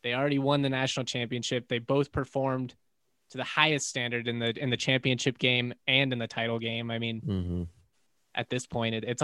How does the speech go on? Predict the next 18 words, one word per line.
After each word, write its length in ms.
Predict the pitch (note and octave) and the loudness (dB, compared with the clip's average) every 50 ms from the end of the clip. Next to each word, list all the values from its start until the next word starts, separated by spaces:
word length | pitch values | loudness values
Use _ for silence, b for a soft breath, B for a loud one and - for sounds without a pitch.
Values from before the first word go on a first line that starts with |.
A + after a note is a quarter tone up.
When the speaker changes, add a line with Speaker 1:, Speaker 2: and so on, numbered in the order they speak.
| D3 - | 0 0
Speaker 1:
it's 160 | D3 C3+ - | -2 0 2
all 140 | D#3 B2+ B2+ | 4 2 2
kinda 300 | - - C3 B2 A#2+ A2+ | 2 0 0 0 0 -2
just 200 | A2+ A#2 - - | -2 -4 -6 -4
gravy, 480 | - A#2 A2+ B2 C3+ C3+ A#2+ A#2 A2+ A#2 | -4 -2 0 2 2 2 2 0 -2 -2
but 280 | A2 G#2+ A2+ A2+ G#2+ - - - - - - - - - - - - - - - | -2 -2 -2 -2 -4 -6 -12 -20 -20 -20 -20 -20 -18 -18 -18 -16 -16 -14 -2 2
hey, 100 | C#3 D3+ | 4 4
you 140 | D#3 C#3+ | 6 6
might 160 | C3 B2 B2 B2 | 6 4 4 2
as 80 | A#2 | 2
well 100 | C3 C3 | 2 2
earn 160 | G#2+ C3+ C3 | 2 2 0
yourself 380 | B2+ B2 A#2+ - - B2 A#2+ - | 0 -2 0 0 0 0 0 0
a 40 | A#2+ | -2
top 280 | - - B2 A#2+ - | 2 2 2 2 2
ten 200 | - - A#2+ A#2+ | 0 -2 -2 0
paycheck, 460 | A2 B2 B2 C3+ - - G#2+ A2 - - | 2 2 0 2 0 0 -2 -2 -4 -4
right? 220 | A2 A#2+ C3 | -2 -2 -4